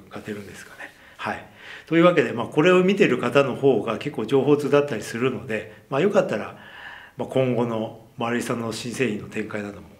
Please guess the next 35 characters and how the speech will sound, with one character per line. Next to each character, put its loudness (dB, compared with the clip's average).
教 -16
え -14
て -16
い -12
た -14
だ -12
け -12
れ -10
ば -18
あ -8
り -10
が -12
た -16
く -18
思 -16
い -20
ま -14
す。 -18
と -4
い 4
う 8
わ 4
け -2
で、 -8
エ 2
ム 0
ピ 6
ー 6
フ 8
ァ 8
イ 4
ブ -4
次 -2
世 2
代 4